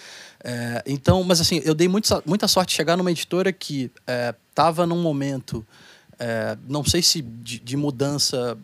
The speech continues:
já muito anterior, mas naquele momento que eu cheguei, a visão era pra frente, era pro futuro,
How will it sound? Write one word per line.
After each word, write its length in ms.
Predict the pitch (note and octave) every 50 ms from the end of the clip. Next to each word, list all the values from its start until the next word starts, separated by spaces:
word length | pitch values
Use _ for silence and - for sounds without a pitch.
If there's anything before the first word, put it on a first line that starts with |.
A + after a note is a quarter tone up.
| -
já 220 | B2 B2 C#3+ C#3+ C3+
muito 320 | C3 C3+ D#3 F3+ F3 F3+
anterior, 500 | E3 D3 - C#3+ A#2+ A#2+ C#3 F3+ F3+ D3+
mas 260 | D3 C#3 C3 B2 -
naquele 360 | D3 C3 A#2 - - F#3+ G3+
momento 340 | A3+ G#3 F3 D#3 D3+ D3+ -
que 60 | -
eu 60 | D3 C3
cheguei, 420 | - C#3+ A#2+ B2+ C#3+ E3 F3+ F3 - - - - - -
a 100 | - C3+
visão 280 | C3+ C#3+ C3+ B2+ D3+ D#3
era 100 | E3 E3
pra 140 | E3 F#3 E3
frente, 400 | - F3+ F3+ D#3+ C3 A2+ - A#2
era 80 | A#2+
pro 120 | A2 - -
futuro, 460 | - - D#3+ - E3 C#3 A#2+ A2 A2